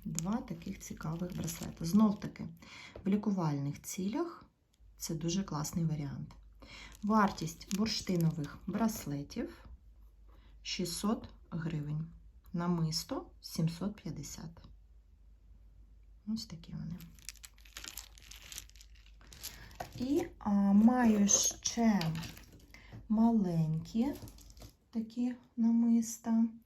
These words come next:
Покажу вам зараз ось одне і друге.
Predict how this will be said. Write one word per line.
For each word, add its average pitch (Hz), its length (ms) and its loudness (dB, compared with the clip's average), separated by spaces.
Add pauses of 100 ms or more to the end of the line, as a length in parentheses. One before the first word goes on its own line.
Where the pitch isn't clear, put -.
(640)
Покажу 214 400 -6
вам 202 220 0
зараз 180 640 -8 (680)
ось 170 380 -6 (380)
одне 156 800 -2 (840)
і 269 160 -4
друге. - 340 -6